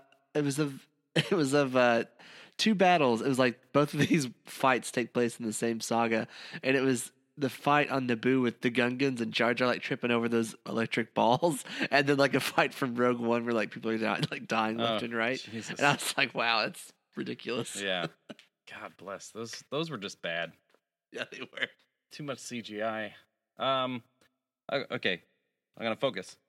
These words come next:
Speaker 2: Best movie, Empire, right? It has to be.
Speaker 1: Yeah, that's
Speaker 2: Then
Speaker 1: unanimous, I
Speaker 2: to
Speaker 1: think.
Speaker 2: me, it would be Rogue One. Um, maybe Return of the Jedi, then The Force Awakens,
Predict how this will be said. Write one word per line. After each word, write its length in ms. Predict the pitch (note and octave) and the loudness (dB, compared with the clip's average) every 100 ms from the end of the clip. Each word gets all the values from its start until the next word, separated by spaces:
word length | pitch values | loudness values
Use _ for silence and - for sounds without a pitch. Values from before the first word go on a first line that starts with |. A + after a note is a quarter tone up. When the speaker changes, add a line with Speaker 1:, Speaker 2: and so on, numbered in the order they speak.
| _ _ - | _ _ -2
Speaker 2:
Best 440 | D#3 D#3 - - _ - | 0 0 -6 -14 _ -6
movie, 480 | C#3+ D3+ D3 C#3 B2 _ _ _ | -2 0 0 -2 -4 _ _ _
Empire, 400 | B2 A#2+ A2+ A2 | -6 -2 -2 0
right? 240 | A#2 A#2 - _ | 0 -2 -2 _
It 60 | G#2+ | -12
has 180 | A2 G#2+ | -12 -12
to 80 | - | -10
be. 220 | F#2+ F#2+ | -12 -12
Speaker 1:
Yeah, 200 | - - F#2+ _ _ | -14 -16 -16 _ _
that's 200 | - C#3+ | -2 2
Speaker 2:
Then 100 | A#2 | 2
Speaker 1:
unanimous, 400 | A2+ G2 F#2 F2+ | 0 -2 -4 -6
I 40 | F#2+ | -4
Speaker 2:
to 20 | |
Speaker 1:
think. 100 | B2 | -2
Speaker 2:
me, 120 | C#3 | -2
it 20 | |
would 100 | D3+ | -2
be 140 | B2+ C3 | -2 -4
Rogue 240 | B2+ C3 | -2 -4
One. 340 | A2+ G#2+ G#2+ A2 _ _ _ _ _ _ - | -2 -2 -2 -6 _ _ _ _ _ _ -6
Um, 640 | A2+ A2 A2 A2 G#2+ G#2+ _ _ _ _ _ _ _ _ _ _ _ _ | -4 -2 -4 -6 -8 -12 _ _ _ _ _ _ _ _ _ _ _ _
maybe 240 | - C3+ D3+ | -8 -6 -6
Return 300 | C#3+ D3+ C3+ | -6 -4 -2
of 40 | |
the 160 | B2 A2 | -2 0
Jedi, 280 | A#2+ A#2 | 0 0
then 100 | A2+ | -2
The 80 | A#2+ | -6
Force 300 | A#2 B2+ B2 | -8 -10 -8
Awakens, 720 | A#2+ A2 G2 A2 G2+ G2+ - | -8 -6 -6 -8 -10 -12 -18